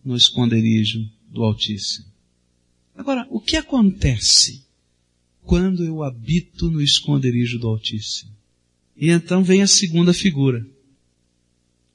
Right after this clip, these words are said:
A sombra do Onipotente descansará. E essa é a segunda figura.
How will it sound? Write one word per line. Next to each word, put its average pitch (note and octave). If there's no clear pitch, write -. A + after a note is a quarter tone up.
A C#3+
sombra A#3
do C3+
Onipotente E3
descansará. D3+
E -
essa G#3+
é -
a B3+
segunda A3
figura. C3